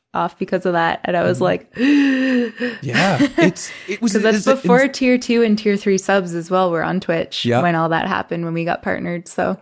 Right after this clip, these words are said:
Speaker 2: Before community, g-, like, I, yeah, before gift subs, tiered subs, all of that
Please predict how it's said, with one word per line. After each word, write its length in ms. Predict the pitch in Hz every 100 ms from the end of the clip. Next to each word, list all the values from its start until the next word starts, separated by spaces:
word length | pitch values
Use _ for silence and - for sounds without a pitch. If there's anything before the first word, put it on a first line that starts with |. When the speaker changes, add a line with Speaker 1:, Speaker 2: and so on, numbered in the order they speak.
| -
Speaker 2:
Before 480 | 123 123 123 123
community, 680 | 113 - 113 117 156 156 156
g-, 140 | 143 -
like, 240 | 139 135 -
I, 340 | 131 101 135 151
yeah, 260 | 139 120
before 340 | 117 123 - 135
gift 340 | 120 160 -
subs, 400 | - 151 143 -
tiered 380 | - 147 147 135
subs, 600 | - 139 135 127 123 - _ _ _ _ _ _
all 220 | 120 147 143
of 140 | 117
that 400 | 113 107 110 -